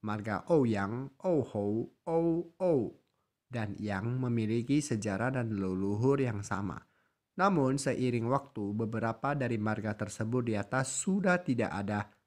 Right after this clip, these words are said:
penerusnya. Menurut catatan buku Xingpu, marga Ouyang berasal dari Raja Yue Kouquan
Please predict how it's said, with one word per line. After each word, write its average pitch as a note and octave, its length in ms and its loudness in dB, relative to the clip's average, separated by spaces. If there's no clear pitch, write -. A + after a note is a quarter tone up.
penerusnya. G2 640 -4
Menurut G3+ 400 8
catatan C#3 560 6
buku C3 400 2
Xingpu, C3 720 2
marga C3+ 480 2
Ouyang A#2+ 480 4
berasal A#2+ 480 0
dari G#2+ 320 0
Raja G#2 400 0
Yue C#3+ 320 4
Kouquan B2 640 2